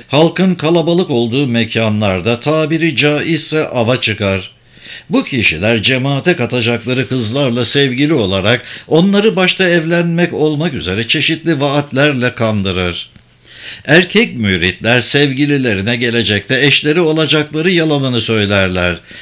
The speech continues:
ve dini telkinlerle kandırdıkları bu kızları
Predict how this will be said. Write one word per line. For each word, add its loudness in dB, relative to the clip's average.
ve 4
dini 4
telkinlerle 0
kandırdıkları -2
bu 0
kızları 0